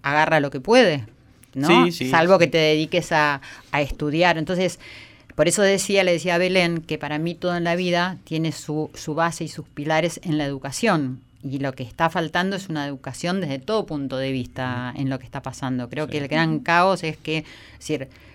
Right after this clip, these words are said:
Speaker 1: los que ya, eh, saben lo que saben creen que ya está y,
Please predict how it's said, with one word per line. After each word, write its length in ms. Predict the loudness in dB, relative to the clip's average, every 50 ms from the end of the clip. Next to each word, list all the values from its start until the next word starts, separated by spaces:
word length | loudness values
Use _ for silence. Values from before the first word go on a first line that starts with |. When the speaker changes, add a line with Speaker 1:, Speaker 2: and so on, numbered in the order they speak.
| -10 -6
Speaker 1:
los 200 | -4 -4 -4 -6
que 160 | -10 -12 -10
ya, 420 | -8 -2 0 2 2 2 0 -4 -10 -14 -12
eh, 380 | -10 -8 -6 -6 -8 -10 -10 -14
saben 480 | -10 -2 2 2 4 4 2 0 0
lo 140 | 0 -2 -2
que 80 | -4 -2
saben 300 | 0 2 2 2 0 0
creen 340 | -2 -2 -2 -2 -2 -6 -10 -14 -16 -14
que 80 | -8 -4
ya 100 | -2 -4
está 440 | 0 2 4 4 4 2 0 -4 -10 _ _ _ _ _
y, 260 | -8 -6 -4 -4 -6